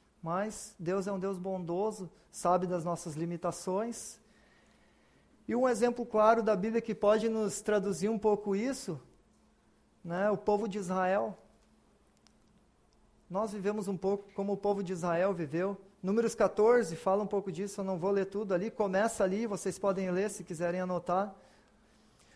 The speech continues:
O povo de Israel viu todas as suas necessidades serem supridas no deserto. O pior lugar que tu pode passar é o deserto. Não nasce nada no deserto, não tem nada no deserto.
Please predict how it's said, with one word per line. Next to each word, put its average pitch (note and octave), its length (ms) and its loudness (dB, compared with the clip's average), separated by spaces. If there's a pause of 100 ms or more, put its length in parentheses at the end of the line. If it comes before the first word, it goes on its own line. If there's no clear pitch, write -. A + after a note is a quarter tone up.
(160)
O - 40 -20
povo A3 220 2
de G#3+ 100 -6
Israel G#3+ 340 4
viu G#3+ 220 2
todas A#3+ 460 4
as G#3 120 0
suas A#3 260 2
necessidades F#3+ 760 2
serem G#3 240 0
supridas G3 520 -4
no G#3 100 0
deserto. F#3 580 2
O F3 40 -2
pior F#3 280 2
lugar G3+ 360 0
que F3+ 100 -8
tu - 100 -16
pode F#3 440 0
passar F3 540 2
é - 20 2
o G3+ 40 0
deserto. F3+ 560 -2
Não E3+ 160 -6
nasce F3+ 480 -6 (300)
nada F#3+ 340 0
no F#3 80 -4
deserto, F3 560 0
não E3 140 -8
tem F#3+ 160 -4
nada F#3 440 -2 (280)
no F3 100 -8
deserto. E3+ 560 0